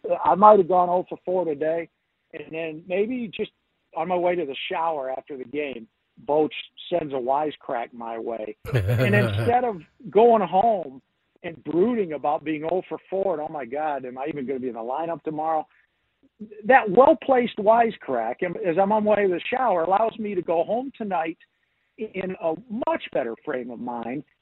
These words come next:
Speaker 1: looking for tomorrow instead of brooding about today. And, uh, anyway, I mean, we've seen guys like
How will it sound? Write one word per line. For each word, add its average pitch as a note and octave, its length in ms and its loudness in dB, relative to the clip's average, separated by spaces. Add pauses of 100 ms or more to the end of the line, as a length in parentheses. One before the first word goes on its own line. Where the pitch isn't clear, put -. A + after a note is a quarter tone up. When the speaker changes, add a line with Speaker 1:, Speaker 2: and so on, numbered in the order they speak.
Speaker 1:
looking A3 580 2
for G3 180 2
tomorrow E3 680 2
instead D#3+ 400 -2
of A#2+ 160 -6
brooding D#3 400 2
about C#3 400 -4
today. G3 400 -6
And, G#2+ 80 -10 (460)
uh, G#3 80 -4 (180)
anyway, G3 420 4 (400)
I - 80 -6
mean, G3+ 220 0
we've D#4+ 160 10 (100)
seen A3 220 -4
guys D#3+ 320 2
like C#3 220 -4